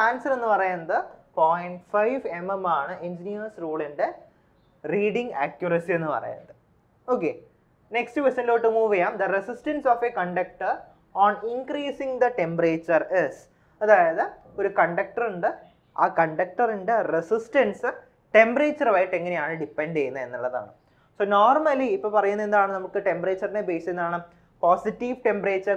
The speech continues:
കോഎഫിഷ്യന്റ്, നെഗറ്റീവ് ടെമ്പറേച്ചർ കോഎഫിഷ്യന്റ് എന്നുള്ള കാര്യം നമുക്ക് അറിയുന്നതാണ്. പോസിറ്റീവ് ടെമ്പറേച്ചർ കോഎഫിഷ്യന്റ് എന്ന് പറഞ്ഞാൽ എന്താണ്? Positive, that is, when temperature increases, the resistance also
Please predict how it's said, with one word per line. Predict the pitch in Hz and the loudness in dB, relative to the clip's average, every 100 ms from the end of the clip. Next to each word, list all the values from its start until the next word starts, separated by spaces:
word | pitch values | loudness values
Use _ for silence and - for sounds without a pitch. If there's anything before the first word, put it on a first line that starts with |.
| 196 | 2
കോഎഫിഷ്യന്റ്, | 170 160 165 - 175 143 - _ _ 175 | 2 0 -6 -10 -10 -12 -20 _ _ -4
നെഗറ്റീവ് | 190 214 262 262 | -2 -2 -2 0
ടെമ്പറേച്ചർ | 220 190 190 185 190 | -2 0 -2 -2 2
കോഎഫിഷ്യന്റ് | 175 165 165 123 175 - | 4 4 0 -8 -8 -6
എന്നുള്ള | 190 190 180 | -2 2 2
കാര്യം | 165 170 | 2 0
നമുക്ക് | 165 165 | -2 -2
അറിയുന്നതാണ്. | 147 151 160 135 - _ _ _ | -2 -2 -6 -6 -10 _ _ _
പോസിറ്റീവ് | 156 151 185 214 220 | 0 0 -4 -4 0
ടെമ്പറേച്ചർ | 202 202 202 226 202 | 0 0 0 2 4
കോഎഫിഷ്യന്റ് | 196 196 220 208 | 2 0 -8 -4
എന്ന് | 202 | -2
പറഞ്ഞാൽ | 202 190 | -2 -2
എന്താണ്? | 190 190 196 - _ _ | -2 -2 -4 -10 _ _
Positive, | 156 156 175 160 | 0 0 -4 -4
that | 165 208 | 0 0
is, | 415 - _ _ - | 0 -4 _ _ -6
when | 160 170 170 | -4 -2 -2
temperature | 175 208 247 294 240 | 0 0 2 2 2
increases, | 185 190 190 240 - - - _ _ - | 0 -4 0 0 0 -4 -20 _ _ -4
the | 165 165 | 0 0
resistance | 175 233 226 330 339 453 - 156 | 0 -2 -2 -2 0 -2 2 4
also | 180 175 247 | 4 2 0